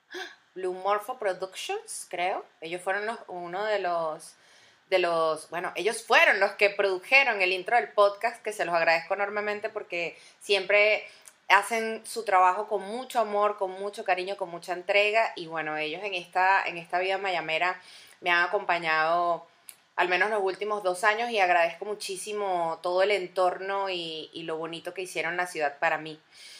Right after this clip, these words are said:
Ellos, eh, decidieron para promocionar cada capítulo del libro grabar un corto que hace, o sea, te muestra una, una breve sinopsis de qué trata cada capítulo. Y eso me pareció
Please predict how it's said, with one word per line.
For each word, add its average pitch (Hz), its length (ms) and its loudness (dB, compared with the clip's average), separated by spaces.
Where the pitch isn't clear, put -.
Ellos, 196 800 2
eh, 165 1000 -4
decidieron 196 500 0
para 226 240 4
promocionar 180 600 0
cada 220 200 4
capítulo 220 440 -2
del 233 180 -2
libro 208 480 -2
grabar 175 560 2
un 220 240 -8
corto 220 640 2
que 180 240 4
hace, 196 640 2
o - 40 -14
sea, 185 140 0
te 170 100 -10
muestra 208 400 -2
una, 190 400 -2
una 185 240 -4
breve 190 580 0
sinopsis 185 720 -4
de 170 160 -8
qué 175 140 -2
trata 185 360 2
cada 160 240 2
capítulo. 151 600 -6
Y 160 80 -12
eso 185 180 -10
me 214 80 -8
pareció 190 560 -2